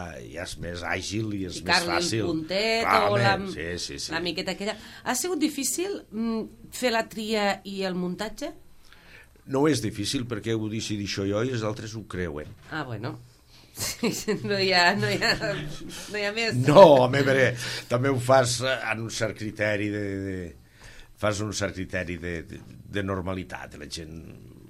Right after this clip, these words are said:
Speaker 1: crec que ho accepta i tal, no? I li dius, «Bueno, eh, tu t'he tret este paper perquè considero que l'ha de fer este, perquè tu ja fas este», i tal, i ho entenen perfectament. Hi ha una gran... Penso jo, per lo menos davant meu,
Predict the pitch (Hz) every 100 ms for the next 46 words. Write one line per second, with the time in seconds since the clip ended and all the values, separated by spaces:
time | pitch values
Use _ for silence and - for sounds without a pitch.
0 | - - 90 - 85 73 - 67 - 67
1 | 64 - - 55 69 67 73 71 69 -
2 | 69 87 85 82 90 87 85 90 92 90
3 | 87 - - - 92 95 90 - - -
4 | - 76 76 85 - 87 85 80 85 87
5 | 82 - - - 85 87 87 - 85 82
6 | 85 - - 82 82 78 85 78 107 -
7 | - 85 82 76 85 78 78 - 73 -
8 | - - - - 62 65 69 - - -
9 | 82 90 90 87 82 82 80 - - -
10 | - 95 90 - 90 92 87 - 87 92
11 | 98 98 80 87 85 87 87 104 123